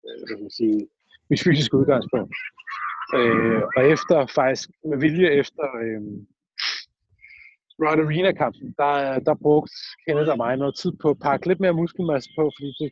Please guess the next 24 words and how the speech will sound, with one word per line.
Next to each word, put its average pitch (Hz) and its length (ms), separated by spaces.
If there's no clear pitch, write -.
det 160 140
kunne 156 180
han 147 120
ud 151 120
fra 151 140
sin, 135 120
sin 135 140
tal 147 180
på - 40
min 127 180
muskelmasse 131 640
og 107 60
vægt 131 360
og 53 480
fedtprocent 139 480
og 110 60
sådan 123 120
noget 120 180
se, 139 80
at - 100
det - 120
kunne 170 200
vi - 40
godt 143 140